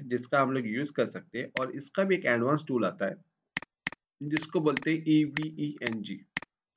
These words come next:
ईवीईएनजी, ये एक नया type का simulators है जिसके ऊपर आप सीसीएनपी, सीसीआई level तक के प्रैक्टिकल्स कर सकते हो, जो कि मैंने recently use करना start किया है।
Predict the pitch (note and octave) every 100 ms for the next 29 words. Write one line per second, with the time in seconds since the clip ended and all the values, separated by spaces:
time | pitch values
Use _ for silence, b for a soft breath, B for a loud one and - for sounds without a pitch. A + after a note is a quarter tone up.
0 | - _ _ _ _ _ - B B B
1 | B - D#3 F3 G#3 G#3+ G3 - C3+ C3
2 | A2 A#2 E3+ B B B C3 E3 E3+ E3+
3 | A2+ A2+ B2 D#3 D#3+ C#3+ D3+ D3+ - A#2+
4 | B2+ C3+ C3 G2 A2 B2+ B2 B2+ D3 -
5 | C3+ C3+ - C#3+ C3+ - E3 - A#2 C#3+
6 | D#3+ D3 G#2+ A#2 A#2+ C3+ B2+ - C#3 -
7 | - A#2+ E3 D3 A2 G2+ G2 F#2+ - B2+
8 | A2 G2 - G2 F#2 - - - C3 -
9 | C#3 C#3 A#2 G#2 A2+ G#2 G#2 D3+ A#2 G#2
10 | A2+ G2+ B2 C#3 E3+ G#2 A#2+ A#2 G#2 F#2+
11 | A#2 - E2+ E2+ - D#2+